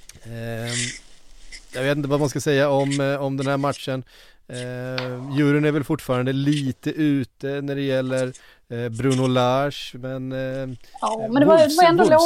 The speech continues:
Speaker 2: lovande.
Speaker 1: bjöd ändå upp till en ganska, ganska intressant fotbollsmatch.
Speaker 2: Ja, jag tyckte ändå att, eh, det var väl jag som <laughs>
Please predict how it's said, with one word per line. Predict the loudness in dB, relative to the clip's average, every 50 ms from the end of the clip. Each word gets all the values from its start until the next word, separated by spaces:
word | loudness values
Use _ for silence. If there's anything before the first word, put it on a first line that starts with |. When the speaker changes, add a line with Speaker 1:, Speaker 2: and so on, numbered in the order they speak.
| 6
Speaker 2:
lovande. | 4 4 4 6
Speaker 1:
bjöd | 4 6 4
ändå | 4 2 2 0
upp | -2 -2
till | -6 -10
en | -4
ganska, | -4 -4 -4 -2 -2 -2 -2 -2 -2 -4
ganska | -4 -4 -4 -4 -6 -6 -4 -4 -2 -2 -2 -2 -2 -4 -4 -4
intressant | -6 -8 -8 -8 -8 -6 -6 -6
fotbollsmatch. | -8 -10 -10 -10 -10 -10 -10 -10 -10 -14 -16 -16 -18 -20 _ _ _ _ _ _ _ _ _
Speaker 2:
Ja, | -2 2 6 6 8 8 6
jag | 6 4
tyckte | 0 -2 0 2
ändå | 2 4 4 4 4 4
att, | 4 2 0 -6 _ _ -4
eh, | 0 0 2 2 2 2 0
det | -2 -6 -6 -4
var | -2 0
väl | 2 4
jag | 6 6 6 6 4
som | 2 -4 -2
<laughs> | 4